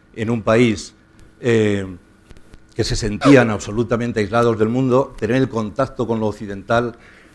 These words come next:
mm, relacionarse con este, con este tipo de productos que había ahí, era una necesidad primaria para ellos. Esto ocurre, como digo, en esta época, y el mercado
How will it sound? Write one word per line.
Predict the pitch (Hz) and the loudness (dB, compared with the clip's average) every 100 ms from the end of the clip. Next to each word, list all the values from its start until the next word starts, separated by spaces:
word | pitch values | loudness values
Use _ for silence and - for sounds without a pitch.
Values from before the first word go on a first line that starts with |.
| - | -14
mm, | 120 110 | -6 -6
relacionarse | 104 104 104 - 107 147 135 117 | -2 -2 -2 -2 0 0 0 -2
con | 92 101 | -2 -2
este, | 110 113 | -4 -2
con | 98 | -2
este | 104 110 | -2 -4
tipo | 104 110 | -2 0
de | 107 | 0
productos | 104 107 139 - - | 0 -2 -4 -6 -8
que | 98 | -8
había | 101 | -2
ahí, | 117 135 139 - _ | 0 0 -2 -14 _
era | 110 120 | -2 0
una | 120 | 2
necesidad | 113 101 101 104 110 - | 0 -4 -2 -2 -2 -6
primaria | 101 95 110 95 80 | -8 -4 -2 -2 -6
para | 78 | -12
ellos. | 78 76 73 - - | -16 -18 -20 -20 -18
Esto | 117 143 | -4 -2
ocurre, | 117 147 135 110 | 0 2 2 0
como | 110 | 0
digo, | 117 107 | 0 0
en | 98 | -2
esta | - 113 | 2 2
época, | 110 107 120 156 - - - _ _ _ _ _ _ _ - _ - _ _ _ _ - _ - - - - _ - - - _ _ - | 4 2 0 -2 -8 -20 -20 _ _ _ _ _ _ _ -20 _ -20 _ _ _ _ -20 _ -20 -20 -20 -20 _ -20 -20 -20 _ _ -2
y | 190 | 6
el | 185 151 | 8 8
mercado | 131 - 151 151 160 | 2 6 6 8 4